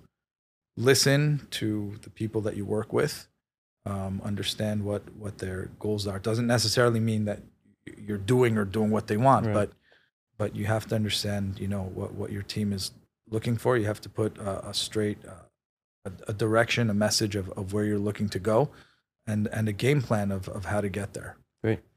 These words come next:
Speaker 2: And how important do you think it is to be kind and gentle as a leader and still prevent yourself from, you know, still establish that sense of authority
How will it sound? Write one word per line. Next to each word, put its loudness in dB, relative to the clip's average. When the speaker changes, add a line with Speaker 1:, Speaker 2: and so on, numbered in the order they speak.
Speaker 2:
And 4
how 4
important 4
do 0
you 0
think -4
it 4
is 4
to -8
be 2
kind 4
and 2
gentle 6
as 4
a 4
leader 6
and 8
still 6
prevent 4
yourself 4
from, 2
you 2
know, 8
still 4
establish 4
that 0
sense -2
of -4
authority 0